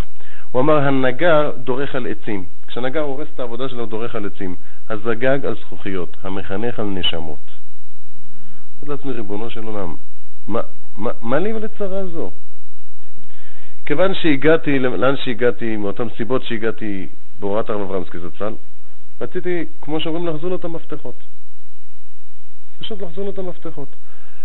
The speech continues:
חזרתי אליו, אמרתי, "כבוד הרב, אני, אני לא יודע איך נפלתי בפח הזה, אני לא ממשיך." סיפרתי לו מה קרה. שואל אותי הרב, "אז מי אתה רוצה שיעסוק בחינוך? מי שלא מפחד? מי שלא אכפת לו?"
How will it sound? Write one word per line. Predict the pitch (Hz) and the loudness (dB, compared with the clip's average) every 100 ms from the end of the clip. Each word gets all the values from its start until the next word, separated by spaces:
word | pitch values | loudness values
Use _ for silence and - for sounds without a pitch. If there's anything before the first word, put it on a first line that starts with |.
| - - - | 0 0 0
חזרתי | 117 135 135 | 0 0 0
אליו, | 123 | 0
אמרתי, | 127 113 | 0 0
"כבוד | 107 110 | 0 -2
הרב, | 123 110 | -2 -2
אני, | 90 - - - - - - - - - - | 0 0 0 0 0 0 0 0 0 0 0
אני | 107 | 0
לא | 107 | 0
יודע | 123 127 | 0 0
איך | 127 | 0
נפלתי | 113 123 127 | 0 0 0
בפח | 110 95 87 | 0 0 0
הזה, | 90 | 0
אני | 98 | 0
לא | 120 160 | -2 -2
ממשיך." | 170 - 156 - - - - - - - - | -2 -2 0 0 0 0 0 0 0 0 0
סיפרתי | 151 202 196 | 0 0 0
לו | 160 | 0
מה | 151 | -2
קרה. | 151 131 113 - - - - - - - - - | -2 -2 -2 -2 -2 -2 -2 -2 -2 -2 -2 -2
שואל | - 151 | 0 0
אותי | 185 175 | 0 0
הרב, | 143 151 139 - | 0 0 -2 -4
"אז | 123 | -2
מי | 156 208 | -2 -2
אתה | 208 | -2
רוצה | 180 | -4
שיעסוק | 147 147 - 107 | -4 -4 -4 -4
בחינוך? | 101 107 117 - | -6 -6 -6 -4
מי | 110 | -4
שלא | 98 95 | -2 -2
מפחד? | 107 117 135 143 - 113 | -2 -4 -4 -4 -2 -2
מי | 127 | -2
שלא | 123 117 123 | -2 -4 -4
אכפת | - 147 147 | -4 -4 -4
לו?" | 175 | -4